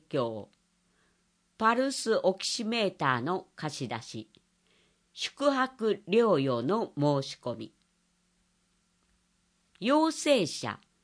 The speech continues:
未登録者の体調悪化した場合の緊急連絡。陽性者未登録の方が使える緊急用の連絡先です。なるべく事前に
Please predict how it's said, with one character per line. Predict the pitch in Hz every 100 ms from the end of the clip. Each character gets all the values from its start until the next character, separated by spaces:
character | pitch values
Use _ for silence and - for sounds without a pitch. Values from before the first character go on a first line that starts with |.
| _ _
未 | 170 175
登 | 226 202
録 | 185 185
者 | - 113 - _ _ _ -
の | 247 - - _
体 | 202 240 277
調 | - 262 247 233 -
悪 | 180 196 -
化 | 233
し | - -
た | 196
場 | 180 185
合 | 202 202
の | 190 180 -
緊 | - 185 208
急 | 208 196 185 170
連 | 160 120
絡。 | 110 107 - 123 _ _ _ _ _ _ _ _ _ _ _
陽 | 214 302 330
性 | 320 302 269
者 | - 180 147 -
未 | 180 190
登 | 285 262 156
録 | 147 139
の | 127 127
方 | 147 185 170
が | 143
使 | - - 185 175
え |
る | 143 135
緊 | - 233 254
急 | 254 233 226
用 | 220 208 202
の | 208 - -
連 | 151 156 147
絡 | 143 -
先 | 123 - 117
で | 110
す。 | - - _ _ _ _ _ _ _ _ -
な | 208 233
る | 247
べ | 233
く | 208 156
事 | 151 147
前 | 190
に | 175 170 160 -